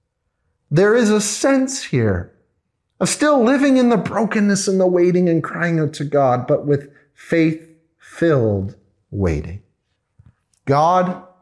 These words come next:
he's real. God, even right now, is alive. God is able.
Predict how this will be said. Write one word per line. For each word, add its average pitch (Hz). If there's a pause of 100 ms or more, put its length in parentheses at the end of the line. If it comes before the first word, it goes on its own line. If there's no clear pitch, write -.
(200)
he's 151
real. 98 (2250)
God, 127
even 131
right 135
now, 127
is 101
alive. 107 (1300)
God 131
is 143
able. 135